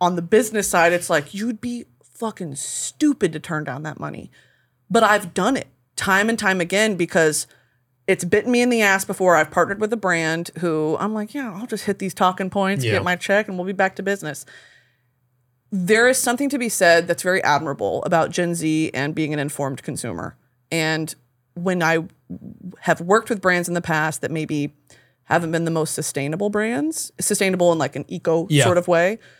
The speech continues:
Speaker 1: or, um, ethically,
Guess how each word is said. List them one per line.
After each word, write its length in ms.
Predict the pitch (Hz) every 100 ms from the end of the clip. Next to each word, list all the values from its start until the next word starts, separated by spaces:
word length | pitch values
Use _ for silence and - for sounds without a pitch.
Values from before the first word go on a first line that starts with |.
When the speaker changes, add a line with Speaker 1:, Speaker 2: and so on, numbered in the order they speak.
| _ _ _
Speaker 1:
or, 480 | 190 180 170 165 165
um, 420 | 156 143 127 151 - - _ _ _ _ _ _ _
ethically, 640 | 156 - - 214 220 247